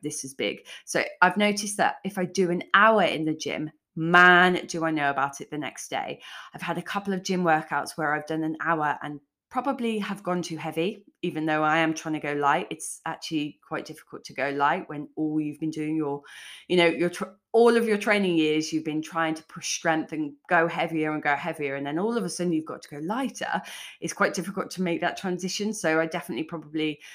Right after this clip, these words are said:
I don't know, lifted up, lifted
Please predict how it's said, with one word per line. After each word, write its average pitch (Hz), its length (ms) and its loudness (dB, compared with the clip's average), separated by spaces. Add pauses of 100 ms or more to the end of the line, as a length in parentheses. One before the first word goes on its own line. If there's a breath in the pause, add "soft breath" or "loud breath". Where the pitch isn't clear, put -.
(160 loud breath)
I 170 80 0
don't 160 140 0
know, 151 100 0
lifted 170 440 -2
up, - 260 0 (720 loud breath)
lifted 180 380 -2